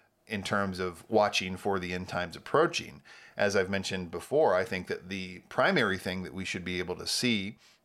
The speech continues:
uh, first is the rise of the ten kings, particularly this, uh, this ten king bureaucracy that I believe but cannot prove is going to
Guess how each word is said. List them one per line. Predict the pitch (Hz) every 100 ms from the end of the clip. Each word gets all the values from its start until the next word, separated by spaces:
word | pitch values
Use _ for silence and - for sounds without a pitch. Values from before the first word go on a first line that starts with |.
| _
uh, | 110 95
first | - 156 113 110 - -
is | 107 101
the | -
rise | 104 107 120 117
of | 104
the |
ten | 92 - 104 90
kings, | - 131 85 82 -
particularly | - 92 - 104 101 95 95 92 90
this, | 87 90 -
uh, | 92 87 - - - - -
this | 101 95 - - - _ -
ten | 120 107 107 101 92 - -
king | - 113 107 104
bureaucracy | 92 101 101 104 113 113 - 92 98 -
that | - 92
I | - 117
believe | 101 101 113 117 98 107
but | -
cannot | - 87 87 80
prove | - 131 110 101 - - - -
is | - 110 104 98 90 - _ _
going | 117 110 101 98
to | - 104 98 95 90